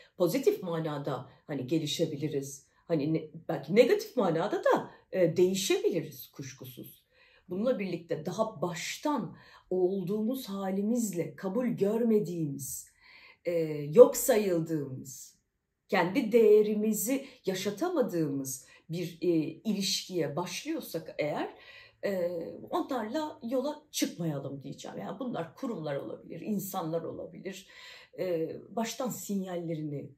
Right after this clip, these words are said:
e, alırız. Ya görürüz de görmeyiz ya.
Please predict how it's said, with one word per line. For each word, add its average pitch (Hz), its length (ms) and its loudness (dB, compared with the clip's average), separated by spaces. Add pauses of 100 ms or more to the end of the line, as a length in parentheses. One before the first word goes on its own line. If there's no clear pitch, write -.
e, 160 40 -8 (220)
alırız. 165 540 -6 (440)
Ya 381 80 2
görürüz 254 760 4
de 160 240 -4 (220)
görmeyiz 196 720 0
ya. 127 140 -6